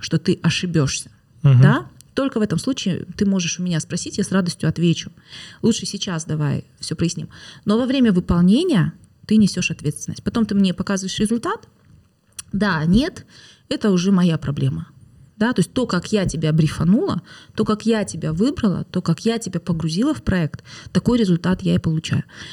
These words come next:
Speaker 1: То есть, а, это вот мой стиль
Speaker 2: Мгм.
Speaker 1: менеджмента. То есть это не менеджмент. Вот.
Speaker 2: Понял.
Speaker 1: Может быть, это такое. То есть
Speaker 2: Прикольно.
Speaker 1: тут нет правильного ответа.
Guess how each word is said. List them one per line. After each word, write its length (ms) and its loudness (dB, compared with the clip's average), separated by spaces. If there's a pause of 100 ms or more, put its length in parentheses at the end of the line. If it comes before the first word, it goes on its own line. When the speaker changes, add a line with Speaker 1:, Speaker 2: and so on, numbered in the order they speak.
(240)
Speaker 1:
То 100 0
есть, 260 0
а, 280 -2
это 220 0
вот 200 0
мой 220 2
стиль 300 -10 (320)
Speaker 2:
Мгм. 120 10
Speaker 1:
менеджмента. 520 6 (120)
То 60 0
есть 120 2
это 140 -2
не 180 4
менеджмент. 580 -4 (480)
Вот. 240 0
Speaker 2:
Понял. 240 6
Speaker 1:
Может 300 0
быть, 100 -2
это 80 -14
такое. 160 -6
То 40 -4
есть 120 -8
Speaker 2:
Прикольно. 240 6
Speaker 1:
тут 80 8
нет 200 4
правильного 460 -4
ответа. 420 -8